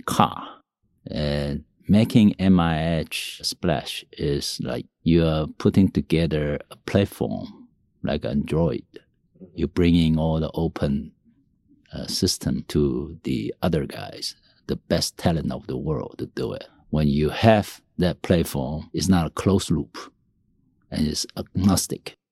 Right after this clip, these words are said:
Some people say, "M I H just make it happen." Yes, I say, "Make it happen." It's M I H. Or some people say, "Money is here." Yes.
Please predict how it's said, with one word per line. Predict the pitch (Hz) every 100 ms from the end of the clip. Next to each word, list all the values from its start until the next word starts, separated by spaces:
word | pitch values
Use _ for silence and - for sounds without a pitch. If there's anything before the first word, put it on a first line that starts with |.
| _ _ _
Some | - 127
people | 127 110 90
say, | 101 95
"M | 90
I | 85 82
H | -
just | 90 82 92
make | 85 80
it | 82
happen." | 82 73 92 87
Yes, | 92 80 104 -
I | -
say, | - 67
"Make | 65 62
it | 65
happen." | 67 - 73
It's | 67 -
M | - -
I | - - 87
H. | 85 -
Or | 65 67
some | - 82
people | - 73 65
say, | - 71 67 62
"Money | - 85 92 90 78 -
is | -
here." | - 82 101 123
Yes. | - 82 107 -